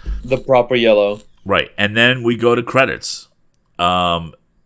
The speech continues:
Speaker 2: and there is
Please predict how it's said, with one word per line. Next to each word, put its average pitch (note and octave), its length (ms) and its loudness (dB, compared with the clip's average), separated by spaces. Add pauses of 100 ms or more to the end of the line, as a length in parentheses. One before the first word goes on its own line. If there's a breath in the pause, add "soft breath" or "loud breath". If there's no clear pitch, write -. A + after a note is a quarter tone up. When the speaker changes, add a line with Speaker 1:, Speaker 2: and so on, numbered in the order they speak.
(300)
Speaker 2:
and F#2 760 0 (640)
there C#2 300 -12
is C#2 640 -8